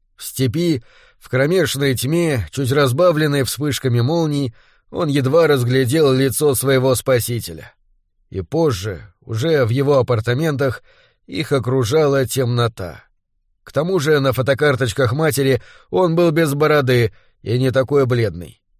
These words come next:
Да и волос у Влада с черно-белой картинки было побольше. В квартире висело много разных снимков — незнакомых людей,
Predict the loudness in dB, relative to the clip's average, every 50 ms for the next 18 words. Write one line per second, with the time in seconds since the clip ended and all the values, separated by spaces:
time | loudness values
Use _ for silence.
0 | _ _ _ _ _ -10 -4 -2 0 2 2 4 4 4 4 4 4 2 2 0
1 | 0 2 2 2 2 2 2 2 2 0 0 -2 0 0 0 0 0 0 0 0
2 | 2 2 2 2 2 2 2 2 0 0 0 -2 -2 -2 -2 -2 -2 0 0 2
3 | 2 2 0 2 2 2 0 2 2 -2 -2 -4 -8 -10 -12 -12 -18 _ _ _
4 | _ _ _ _ _ _ _ _ _ _ _ _ _ _ _ -2 0 0 0 0
5 | -2 -2 0 0 2 2 2 2 2 2 4 4 4 2 2 2 2 2 4 4
6 | 4 6 6 4 4 2 0 -2 -2 -2 -4 -4 -2 -2 -2 -2 -2 -2 -4 -4
7 | -8 _ _ _ _ _ _ -4 -2 -2 0 0 0 0 0 2 2 0 2 2
8 | 0 0 0 0 0 0 0 0 0 0 0 -2 -6